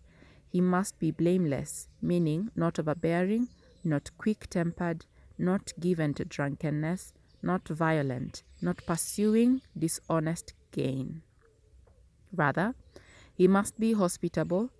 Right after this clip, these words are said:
one who loves what is good, who is self-controlled, upright, holy, and disciplined. He must hold firmly to the trustworthy message as it has been taught, so that he can encourage others by sound doctrine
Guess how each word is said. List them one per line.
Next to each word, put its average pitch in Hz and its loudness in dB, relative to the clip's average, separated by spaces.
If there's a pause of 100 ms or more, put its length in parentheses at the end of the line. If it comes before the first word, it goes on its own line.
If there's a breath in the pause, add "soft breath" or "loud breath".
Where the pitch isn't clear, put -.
(260 soft breath)
one 175 4
who 185 4
loves 156 2
what 147 -4
is 180 -8
good, 196 -4 (460 soft breath)
who 208 2
is 175 6
self-controlled, 196 4 (320)
upright, 180 0 (160)
holy, 208 4 (100)
and 151 2
disciplined. 147 -4 (800 soft breath)
He - 2
must 170 0
hold 190 0
firmly 165 2
to - -8
the 147 -4
trustworthy 170 -2
message 151 -4
as 160 -2
it - -6
has 156 -6
been 147 -4
taught, - -10 (640 soft breath)
so 175 0
that 160 2 (140)
he 226 0
can 160 -4
encourage 147 -2
others 175 -4
by 147 -4
sound 165 -4
doctrine 214 -4